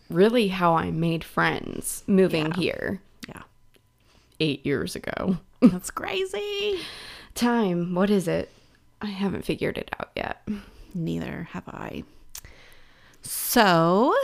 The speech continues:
Speaker 2: the first episode of season two will drop next week. So, we hope you'll tune in for these episodes as we chit-chat and giggle and take, um, pauses to pet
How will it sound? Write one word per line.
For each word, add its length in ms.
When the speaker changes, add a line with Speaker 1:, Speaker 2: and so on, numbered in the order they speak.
Speaker 2:
the 100
first 720
episode 580
of 100
season 360
two 440
will 240
drop 420
next 540
week. 600
So, 600
we 160
hope 280
you'll 140
tune 200
in 120
for 140
these 260
episodes 640
as 560
we 680
chit-chat 540
and 200
giggle 540
and 180
take, 500
um, 320
pauses 720
to 680
pet 400